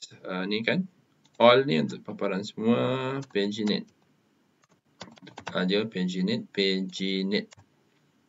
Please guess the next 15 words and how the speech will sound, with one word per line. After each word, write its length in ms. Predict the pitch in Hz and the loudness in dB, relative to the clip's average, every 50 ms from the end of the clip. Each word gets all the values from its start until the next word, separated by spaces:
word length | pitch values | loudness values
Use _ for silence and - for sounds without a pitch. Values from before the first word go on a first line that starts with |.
| _ _ _ _ _ - | _ _ _ _ _ -18
lima, 320 | - - 82 - - - - - _ - | -16 -12 -10 -8 -8 -8 -10 -14 _ -20
contoh 320 | - - - - - - - | -20 -20 -20 -20 -18 -18 -18
dia. 160 | - - - _ _ _ _ - _ _ _ _ _ _ _ _ _ _ _ _ _ _ _ _ _ _ _ _ _ _ _ _ _ _ _ _ _ _ _ _ _ _ - - _ _ _ | -18 -18 -20 _ _ _ _ -20 _ _ _ _ _ _ _ _ _ _ _ _ _ _ _ _ _ _ _ _ _ _ _ _ _ _ _ _ _ _ _ _ _ _ -20 -20 _ _ _
Okey, 80 | - 87 | -14 -12
dan 240 | 80 85 87 87 | -10 -8 -8 -4
get 240 | 87 98 92 - 76 | -2 0 0 0 0
ni, 240 | 92 123 180 180 - - - - - - | -2 0 0 -2 -4 -8 -14 -20 -20 -20
ah, 240 | - - - - - - | -20 -20 -20 -20 -20 -20
kita 320 | _ - 185 - 92 90 - | _ -20 -16 -14 -14 -14 -12
akan 240 | - 92 90 90 | -12 -10 -10 -10
tukar 480 | - - - 90 - - 127 117 117 117 | -8 -10 -10 -10 -6 -4 -2 -2 -2 -2
kepada 480 | - _ - - 95 95 104 117 135 - | -6 _ -4 -2 -2 0 0 0 -2 -2
paginate 880 | - 101 101 104 104 107 107 - 123 127 131 143 143 135 113 110 - _ _ _ _ _ _ _ _ _ _ _ _ _ _ _ _ _ _ _ _ _ _ _ _ _ _ _ _ _ _ _ - _ - _ _ _ - - | -4 -6 -4 -4 -4 -4 -6 -8 -8 -8 -6 -6 -6 -6 -8 -10 -12 _ _ _ _ _ _ _ _ _ _ _ _ _ _ _ _ _ _ _ _ _ _ _ _ _ _ _ _ _ _ _ -20 _ -20 _ _ _ -18 -16
lima. 480 | - - 76 - - - - - - - - _ _ _ _ _ _ _ _ - - _ - _ _ - - - _ _ _ | -14 -12 -12 -12 -12 -12 -16 -16 -18 -20 -20 _ _ _ _ _ _ _ _ -20 -20 _ -20 _ _ -20 -20 -20 _ _ _
See? 400 | - - 143 170 220 233 226 | 2 6 8 8 8 8 6